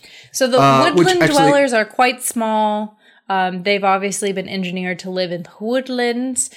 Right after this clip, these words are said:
Speaker 1: and they're, they're kinda, like,
Speaker 2: Mm-hmm.
Speaker 1: monkey-like. They climb trees. They have graspy hands and feet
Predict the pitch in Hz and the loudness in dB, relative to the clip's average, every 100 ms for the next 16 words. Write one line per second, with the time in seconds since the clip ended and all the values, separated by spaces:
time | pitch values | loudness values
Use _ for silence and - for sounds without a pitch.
0 | - 202 208 202 196 180 220 220 240 233 | -10 -4 0 2 0 0 -2 0 2 4
1 | 202 113 208 220 220 226 214 202 202 196 | 2 0 0 0 -2 -4 0 0 0 -2
2 | 175 175 - 185 175 180 - 285 269 262 | -6 -6 -6 -6 -4 -6 -2 0 0 -2
3 | 220 208 196 180 - 180 165 160 - 180 | -2 -4 -2 -8 -6 -4 -2 -4 -10 -12
4 | 156 185 180 175 175 170 175 - - 247 | -10 -6 -6 -6 -6 -8 -10 -12 -8 -4
5 | 240 - - | -6 -6 -10